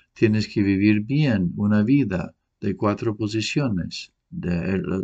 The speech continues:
una vida de, de fundamentos de base de cuatro posiciones. Si hago mi responsabilidad de respetar y ser respetado, mis relaciones de arriba y abajo,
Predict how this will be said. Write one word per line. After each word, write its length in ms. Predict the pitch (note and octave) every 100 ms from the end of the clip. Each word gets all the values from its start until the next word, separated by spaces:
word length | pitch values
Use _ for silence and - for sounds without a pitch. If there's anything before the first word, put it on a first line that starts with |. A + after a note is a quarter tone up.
| -
una 220 | G#2+ G2+
vida 260 | G#2+ - G2
de, 340 | G2 F#2 -
de 360 | G2 F2+ G#2+ F2+
fundamentos 540 | G#2+ G2+ G#2+ A#2+ G2+
de 80 | F#2+
base 320 | F#2 - -
de 60 | G2
cuatro 260 | F#2+ G2
posiciones. 800 | F#2 F#2 F2+ C#3+ A2+ F2 - - _ - - - -
Si 200 | - A2
hago 280 | A#2+ C3
mi 80 | A#2+
responsabilidad 1000 | G#2 G2+ G#2+ G#2 G2 F#2+ F#2+ G2+ B2 D3+ C#3
de 160 | G2
respetar 680 | F2+ F2+ F2+ F2+ A2 B2 C#3
y 80 | B2
ser 180 | G#2 F2
respetado, 680 | F2 F2+ F2 G#2 A#2+ C3+
mis 240 | A2+ F#2 F2+
relaciones 640 | F2+ E2+ - G#2 A#2 A2+
de 80 | F2+
arriba 500 | E2+ G2 A#2+ B2 A#2
y 120 | F#2
abajo, 600 | F2 F#2 C3 C3+ C3 C3